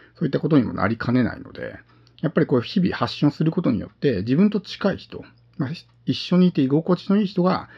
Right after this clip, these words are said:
集まりやすくなる。だからそういうコミュニティを何か作る。それは別に有料でもいいし、無料でもいいし、ただ親睦を深めるためのコミュニティでもいいしね。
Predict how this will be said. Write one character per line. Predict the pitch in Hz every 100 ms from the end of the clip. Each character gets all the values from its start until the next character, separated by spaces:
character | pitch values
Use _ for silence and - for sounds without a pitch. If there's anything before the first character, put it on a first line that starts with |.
| - _
集 | - - 117
ま | 95
り |
や | 95
す | -
く | -
な | -
る。 | - _ _
だ | -
か |
ら | 160
そ | 190
う |
い |
う | 185
コ | -
ミ | 180
ュ |
ニ | 180
テ | -
ィ |
を | 180
何 | 147
か | -
作 | - -
る。 | -
そ | 180
れ | 190
は |
別 | 185 175
に | 160 - - _
有 | - 135
料 | 131 131
で | 139
も | 107
い | 95
い |
し、 | - 90
無 | 85
料 | 90
で | 90
も | 87
い | 90
い |
し、 | - - -
た | 175
だ | 110 _
親 | - 143 131
睦 | 120 127
を |
深 | - 131
め | 131
る | 101
た | 104
め | 139
の | 117
コ | -
ミ | 92
ュ | 107
ニ |
テ | - 151
ィ |
で | 139
も | -
い | -
い |
し | -
ね。 | 160